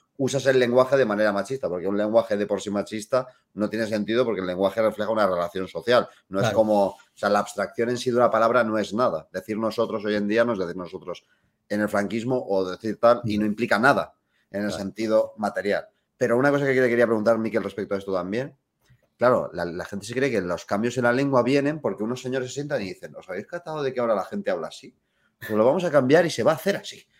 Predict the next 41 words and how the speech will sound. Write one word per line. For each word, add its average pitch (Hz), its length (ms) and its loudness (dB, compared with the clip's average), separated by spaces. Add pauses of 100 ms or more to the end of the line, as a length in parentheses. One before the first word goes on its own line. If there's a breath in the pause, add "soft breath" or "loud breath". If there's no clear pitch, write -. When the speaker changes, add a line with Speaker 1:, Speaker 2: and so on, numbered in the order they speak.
(240 soft breath)
Speaker 1:
Claro, 143 360 4
eso - 180 -12
es 101 100 -12
un 117 120 -8
poco 120 240 0
irreal, 101 480 0
¿no? 120 280 -10
¿Cómo, 135 240 4
Speaker 2:
No. 98 80 2
Speaker 1:
cómo 143 160 4
se 156 120 2
da 147 140 8
ese, 127 380 0
esa, 117 600 2
esa 123 180 -2
evolución 113 420 2
al 107 100 0
masculino 101 720 0
neutro 101 420 -2
y 90 60 -6
todo 90 280 -4
esto? 76 380 -14
Speaker 2:
Mira, 123 240 4
a - 40 6
ver, 101 160 4
eso 170 280 2
tiene 165 160 2
una 156 120 0
explicación, 135 640 0
eh, 107 380 -2
bueno, 101 160 -4
yo 120 160 -2
no 160 80 -2
soy 143 200 0
lingüista 123 600 0
de 110 80 0
especialidad, 107 640 -2
pero 107 160 -2
esto 110 300 -2
cualquier 104 280 -2
lingüista 101 880 -4